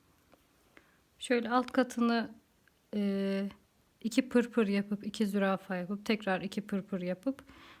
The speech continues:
bu şekilde tamamen dönüyoruz. Bir üstüne, e, bu bir kat zürafa geçiyorum. Burayı biraz uzun bırakıp burayı kısa bir zürafa halinde geçiyoruz.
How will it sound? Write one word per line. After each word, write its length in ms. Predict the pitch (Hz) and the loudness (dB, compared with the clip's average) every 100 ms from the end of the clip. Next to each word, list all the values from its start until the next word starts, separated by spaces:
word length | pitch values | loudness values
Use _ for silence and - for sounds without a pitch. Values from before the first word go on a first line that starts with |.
| _ - | _ 0
bu 60 | |
şekilde 380 | 240 233 202 202 | 2 2 2 0
tamamen 560 | 233 214 196 202 233 214 | 2 4 4 4 2 2
dönüyoruz. 680 | 202 185 170 175 220 214 - - _ _ _ _ _ - _ _ _ - | 2 2 0 -2 -6 -8 -18 -20 _ _ _ _ _ -20 _ _ _ 2
Bir 160 | 269 254 | 4 4
üstüne, 580 | 262 - 220 226 269 269 - - _ _ 208 | 2 0 2 4 2 0 -12 -20 _ _ -4
e, 400 | 180 180 185 180 - | 0 0 0 -2 0
bu 300 | 220 226 226 196 - _ | 2 4 2 -4 -12 _
bir 120 | 247 240 | 0 4
kat 220 | 233 233 | 2 4
zürafa 480 | 226 226 220 247 240 | 4 6 4 4 2
geçiyorum. 800 | 262 262 - 285 294 294 294 226 | 2 0 2 6 6 4 2 -2
Burayı 280 | 226 208 | 0 2
biraz 300 | 202 196 185 | 2 2 0
uzun 260 | - 254 262 | 2 6 6
bırakıp 420 | 247 247 247 - | 4 -2 -6 -4
burayı 300 | 196 190 185 | -2 0 -2
kısa 280 | - - 202 | -6 -2 -2
bir 60 | 175 | 0
zürafa 560 | 190 190 196 180 180 | 0 0 -2 -4 -4
halinde 380 | 185 180 175 175 | -4 -4 -6 -8
geçiyoruz. 680 | 185 233 - 277 254 262 - | -6 -4 0 2 2 0 -4